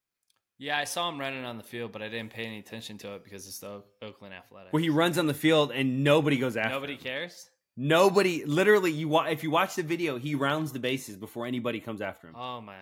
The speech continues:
Speaker 2: They're, like,
Speaker 1: that's
Speaker 2: walking. They're, they're, they've just given up. They're like,
Speaker 1: That's
Speaker 2: "Whatever." Like,
Speaker 1: because,
Speaker 2: li-
Speaker 1: like, the, the security and, like, the ground keep people at the Oakland Athletics, they're, they're sleepwalking 'cause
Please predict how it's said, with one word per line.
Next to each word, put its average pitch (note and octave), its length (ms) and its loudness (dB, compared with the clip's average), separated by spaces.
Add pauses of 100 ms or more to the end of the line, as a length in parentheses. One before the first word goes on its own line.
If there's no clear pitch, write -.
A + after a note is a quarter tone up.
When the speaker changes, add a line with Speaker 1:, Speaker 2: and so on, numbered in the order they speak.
(180)
Speaker 2:
They're, F3 100 2
like, F#3+ 200 4
Speaker 1:
that's D3 100 2
Speaker 2:
walking. C#3 480 4
They're, C#3+ 180 -2
they're, D#3 180 -2
they've E3 240 0
just D3 200 -8
given C3 260 0
up. G#2+ 220 -6
They're B2+ 100 -4
like, B2 200 2
Speaker 1:
That's B2 40 -6
Speaker 2:
"Whatever." G2+ 380 -4
Like, G#2 160 -4
Speaker 1:
because, B2+ 220 -2
Speaker 2:
li- A#2+ 40 -8
Speaker 1:
like, A#2 160 -16
the, A2 280 -12 (100)
the A2+ 80 -18
security A2+ 760 -12
and, G2+ 140 -12
like, G2+ 200 -12
the G2 80 -18
ground G#2+ 360 -8
keep A2+ 220 -16
people G#2+ 340 -12
at G#2 220 -12
the G#2+ 340 -12
Oakland A2+ 400 -12
Athletics, A2 600 -12
they're, A#2 280 -10
they're A2+ 220 -8
sleepwalking G2+ 840 -10
'cause - 360 -18